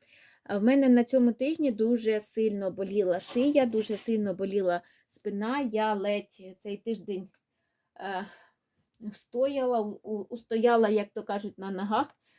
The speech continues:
бо я якось дуже емоційно і дуже фізично, е, отримала виснаження. Буду тепер потроху відлежуватися і потроху буду братися знову ж таки за роботу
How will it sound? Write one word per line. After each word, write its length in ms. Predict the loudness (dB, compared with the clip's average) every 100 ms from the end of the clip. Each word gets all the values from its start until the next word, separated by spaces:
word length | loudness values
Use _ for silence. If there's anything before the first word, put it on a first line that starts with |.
| _ _
бо 340 | 4 8 10
я 320 | 8 4 2 2
якось 640 | -2 -6 -8 -14 -18 _ _ _ _ _ _ _ _ _ _ _ _ -20 -20 -20 -4
дуже 360 | 4 6 6 4
емоційно 640 | 4 0 0 -2 2 4 4
і 100 | 4
дуже 300 | 2 0 0
фізично, 840 | -4 -2 0 -2 -2 0 2 0
е, 60 | -4 -6
отримала 800 | -4 -2 -4 0 2 4 4 4
виснаження. 800 | 2 0 -4 -8 -8 -6 -8 -10 _ _ _ _ _ _ _ _ _ _ 0
Буду 200 | 4 4
тепер 360 | 4 4 2
потроху 440 | 0 4 4 4 0
відлежуватися 880 | 2 4 4 2 -2 -2 -6 2 2
і 320 | 4 2 0
потроху 500 | -2 2 2 4 0
буду 400 | -2 2 2 2
братися 520 | -2 -2 -2 -4 -4
знову 260 | -4 0 -2
ж 100 | -2
таки 260 | -6 -4 -2
за 200 | -2 -2
роботу 540 | 0 2 4 4